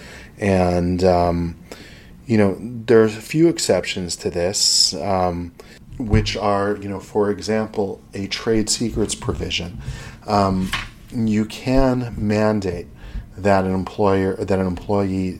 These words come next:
not, uh, divulge any trade secrets they've learned at your organization,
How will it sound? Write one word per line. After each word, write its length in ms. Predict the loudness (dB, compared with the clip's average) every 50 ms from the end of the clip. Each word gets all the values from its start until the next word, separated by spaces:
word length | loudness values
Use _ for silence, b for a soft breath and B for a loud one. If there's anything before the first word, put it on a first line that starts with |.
| -10 -10
not, 840 | -6 -4 -2 -2 0 0 0 0 2 4 4 4 2 0 -4 -8 -12 B B B B B B B -8 -4
uh, 200 | 0 2 2 2
divulge 460 | 2 0 -2 0 2 2 2 4 4 2
any 180 | 2 2 0
trade 300 | 0 0 2 2 2 4
secrets 420 | 2 2 0 -2 -2 -4 -4 -2 -2
they've 240 | -2 -2 -2 -2
learned 220 | -2 -2 0 0 -2
at 80 | -2
your 160 | -2 -2 -2 -2
organization, 720 | -2 -4 -6 -8 -6 -4 -4 -4 -2 -2 -2 -4 -6 -6